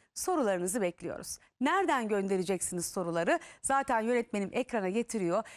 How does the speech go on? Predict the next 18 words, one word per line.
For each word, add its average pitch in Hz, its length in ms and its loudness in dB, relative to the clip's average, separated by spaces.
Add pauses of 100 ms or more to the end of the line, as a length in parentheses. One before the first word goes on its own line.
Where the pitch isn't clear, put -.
(160)
Bütün 453 300 0
sosyal 277 460 0
medya 196 240 0
hesaplarından 175 840 -2 (300)
bana 339 340 2
direkt 339 320 2
de 415 40 0
ulaşabilirsiniz. 226 1000 0 (100)
Instagram 226 460 0
hesabım 180 520 0
Nur 214 200 0
Viral, 175 320 2 (340)
Ümit 294 240 4
Aktaş 233 460 -2
Official. 190 580 -2 (340)
Nereden 254 540 4
ulaşırsanız 214 680 0
ulaşın 220 420 -2